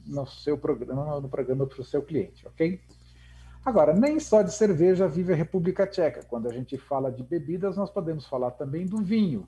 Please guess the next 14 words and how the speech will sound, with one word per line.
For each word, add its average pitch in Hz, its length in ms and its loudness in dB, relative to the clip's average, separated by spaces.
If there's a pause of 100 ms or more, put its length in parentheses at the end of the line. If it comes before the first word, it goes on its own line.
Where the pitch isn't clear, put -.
(340)
Nem 156 200 -6
todo 143 280 -4
mundo 147 240 -10
sabe, 170 340 -4
mas 185 200 -6
a 175 60 -2
República 151 500 -8
Tcheca 170 360 -8 (140)
tem 208 200 4
sim 175 300 -4
uma 135 120 -2
produção 139 440 -6
de 165 120 -4
vinho, 185 340 2